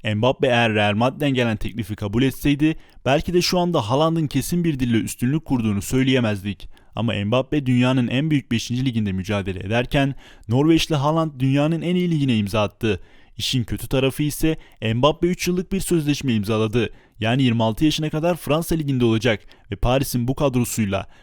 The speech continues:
Fransa Ligi'nde kazandığı bir kupa veya gol krallığı kendisine çok büyük bir artı kazandırmayacaktır.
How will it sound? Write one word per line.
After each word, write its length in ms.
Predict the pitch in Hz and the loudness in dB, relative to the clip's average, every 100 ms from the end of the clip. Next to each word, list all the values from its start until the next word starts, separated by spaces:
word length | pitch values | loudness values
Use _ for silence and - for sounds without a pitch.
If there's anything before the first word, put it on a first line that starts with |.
| - | -10
Fransa 380 | - 139 170 196 | -2 -2 0 -2
Ligi'nde 340 | 170 175 170 | 0 0 0
kazandığı 540 | 147 139 143 135 123 | 0 -2 -2 0 0
bir 120 | 107 107 | 0 -4
kupa 440 | - - 107 92 - _ | -2 0 0 0 -8 _
veya 220 | 117 139 135 | 0 2 4
gol 220 | 120 170 | 4 2
krallığı 440 | - 160 127 113 | 2 0 2 0
kendisine 480 | - 120 139 - 151 | 0 -2 -2 -4 -4
çok 280 | - 170 - | 0 -2 0
büyük 200 | 147 - | -2 -2
bir 200 | 113 123 | 0 0
artı 200 | 139 190 | 0 0
kazandırmayacaktır. 1000 | 165 147 131 113 110 104 107 - 110 - | 0 0 0 0 0 0 -2 -2 -4 -4